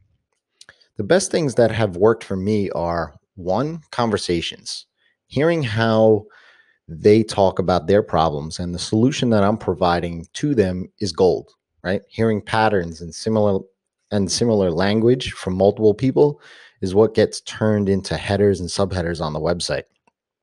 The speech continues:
Number two is testimonials. Now, this person that emailed me had the experience and had been in business for quite a number of years. So they had gathered up testimonials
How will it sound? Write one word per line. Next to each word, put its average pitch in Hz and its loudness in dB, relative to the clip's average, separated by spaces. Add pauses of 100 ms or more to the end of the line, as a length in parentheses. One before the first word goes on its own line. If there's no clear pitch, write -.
(560)
Number 107 2
two 156 0 (400)
is - -12
testimonials. 101 -2 (460)
Now, 113 0
this 113 0
person 170 0
that 110 6
emailed 117 2
me 92 -4
had 151 -2 (800)
the 110 4
experience - 0
and 95 -4
had 127 -2
been 135 4
in 117 2
business 127 2
for - -8
quite 139 2
a - 2
number 107 2
of 85 -2
years. 120 0
So 107 2
they 135 0
had 151 -4
gathered 87 2
up 90 -2
testimonials 90 -4